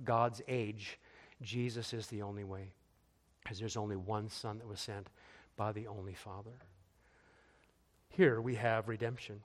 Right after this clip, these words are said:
I'll make it really personal. Christian, do you know you don't have to pay for any of your sins? Not one sin you'll have to pay for. You're redeemed. People sing about this.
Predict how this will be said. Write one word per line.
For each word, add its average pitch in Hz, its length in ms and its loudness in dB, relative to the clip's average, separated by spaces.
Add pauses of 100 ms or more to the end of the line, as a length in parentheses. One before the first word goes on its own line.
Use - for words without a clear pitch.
(160)
I'll 165 100 8
make 175 160 10
it 185 60 12
really 151 160 10
personal. 131 460 2 (120)
Christian, 180 500 4 (300)
do 110 100 -8
you 131 200 0
know 139 160 2
you 131 160 2
don't 120 120 0
have 127 140 -2
to 107 60 -14
pay 113 160 -4
for 117 160 -2
any 117 140 0
of 120 40 -2
your 113 160 -2
sins? 123 480 -8 (840)
Not 185 200 12
one 214 240 12
sin 247 220 10
you'll 220 120 12
have 190 180 12
to 147 60 -6
pay 196 140 12
for. 135 260 8 (120)
You're 170 160 12
redeemed. 190 500 12 (600)
People 285 220 12
sing 277 200 12
about 180 220 12
this. - 400 6